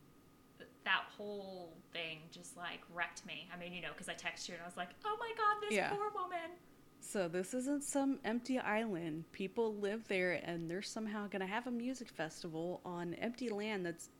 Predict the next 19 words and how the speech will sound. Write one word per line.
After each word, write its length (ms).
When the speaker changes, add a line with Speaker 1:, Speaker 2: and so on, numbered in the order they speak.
Speaker 2:
looked 200
like 200
it 80
was 120
set 240
up 180
for 140
a 40
housing 520
development. 720
Speaker 1:
It 160
was. 480
It 180
literally 580
was 200
like 280
this, 560
they 120
had, 300